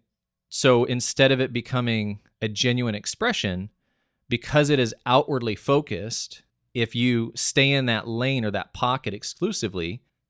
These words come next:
in the sense of trying to express your love to the partner in the way that the partner receives it exclusively,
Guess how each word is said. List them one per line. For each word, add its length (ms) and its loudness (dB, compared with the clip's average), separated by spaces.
in 100 -2
the 80 -2
sense 240 -2
of 80 -4
trying 380 -2
to 580 -4
express 460 0
your 100 -2
love 260 2
to 180 -4
the 80 -6
partner 420 -2
in 100 -4
the 80 -4
way 140 0
that 140 -6
the 60 -14
partner 320 -4
receives 400 -6
it 200 -6
exclusively, 880 -4